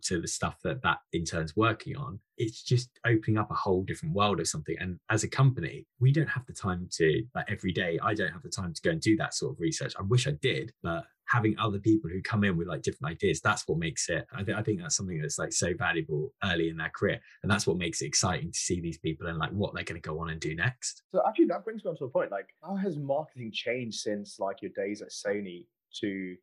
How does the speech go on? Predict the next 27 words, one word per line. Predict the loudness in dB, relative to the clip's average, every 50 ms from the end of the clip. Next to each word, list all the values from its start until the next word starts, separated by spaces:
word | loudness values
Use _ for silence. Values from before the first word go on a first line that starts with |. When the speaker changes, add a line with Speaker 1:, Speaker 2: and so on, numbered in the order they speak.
| _ _ _ _ _
Speaker 2:
where | 0 0 0
you | 0 0 -2
are | -2 -2 -2 -4
today? | -8 -6 -4 -4 -4 -4
So | -4 -2 -2 -2 0 -2 -4 -8 _ _ _ _ _
can | -6 -4
you | -4
just | -2 -2 -2 -2 -2 -2
kind | -2 -2 -2
of, | 0 0
like, | 0 0 0 0 -4 -10 _ _ _ _ _ _ _ _ _ 4
walk | 4 4 6 4 0
us | 0
through | 2 2 4 6 6 4 4
the | 2 0 0 2
evolution | 0 2 2 2 2 2 2 0 -2 -2
in | 0
marketing | 2 2 2 0 -2 -6 -2 0 0 0 0 -2 -8 -10 _ _ 0
over | 0 0 2 2
the | 0 0
years, | 0 0 -4 -6 -6 -8 -14 -8 _ 4
at | 4
least | 4 4 4
from | 2 2 4 4
your | 4 4 2
perspective? | 0 -4 -4 -4 -4 -4 -8 -10 -12 _ _ _ _ 0 0 0 0 -4 0 0 0 0 2 4
Speaker 1:
<laughs> | 4